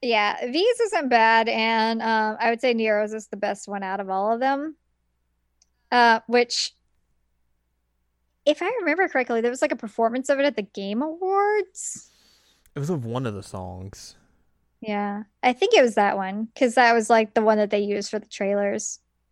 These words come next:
Speaker 1: 'Cause it's Devil Trigger.
Speaker 2: Yeah.
Speaker 1: Yep. Um, but yeah, I immediately got rid of Dante's 'cause I'm like, "What is this crap?"
Speaker 2: <laughs>
Speaker 1: And, and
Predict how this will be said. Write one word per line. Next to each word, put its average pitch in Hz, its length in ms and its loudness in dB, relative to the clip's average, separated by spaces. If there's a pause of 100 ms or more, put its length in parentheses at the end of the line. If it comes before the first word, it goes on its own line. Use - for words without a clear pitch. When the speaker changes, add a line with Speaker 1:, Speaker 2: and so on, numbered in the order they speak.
(1080)
Speaker 1:
'Cause 226 240 -6
it's 208 220 -12
Devil 208 300 0
Trigger. 220 520 -2 (960)
Speaker 2:
Yeah. 95 460 -8 (960)
Speaker 1:
Yep. 202 280 -6 (1400)
Um, 220 360 2
but 220 240 4
yeah, 214 220 6
I 226 80 6
immediately 220 500 4
got 208 180 2
rid 208 140 0
of 208 60 -2
Dante's 208 460 0
'cause 214 180 0
I'm 214 80 0
like, 214 160 0
"What 202 480 2
is 202 320 -2
this 208 240 -4
crap?" 196 500 -2
Speaker 2:
<laughs> 143 480 2
Speaker 1:
And, 160 260 6 (360)
and 294 240 6